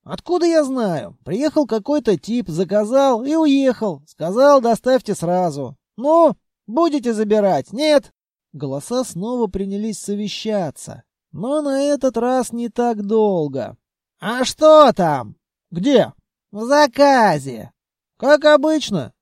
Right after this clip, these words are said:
Жареные колбаски, тушеная капуста, сырные шарики, ну и пиво». «Пиво?» «Ого! Десять кувшинов нашего фирменного».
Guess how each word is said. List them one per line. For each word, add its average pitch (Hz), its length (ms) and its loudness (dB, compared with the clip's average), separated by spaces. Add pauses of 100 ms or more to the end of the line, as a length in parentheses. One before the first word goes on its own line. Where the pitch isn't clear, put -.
(140)
Жареные 226 500 6
колбаски, 214 600 2
тушеная 214 540 -2
капуста, 185 680 -4
сырные 202 540 -2
шарики, 202 760 -4 (160)
ну 320 220 0
и 320 40 2
пиво». 311 540 2 (580)
«Пиво?» 240 1040 2 (540)
«Ого! 220 580 6 (380)
Десять 247 500 -4
кувшинов 247 600 -4
нашего 196 520 -4
фирменного». 185 960 -2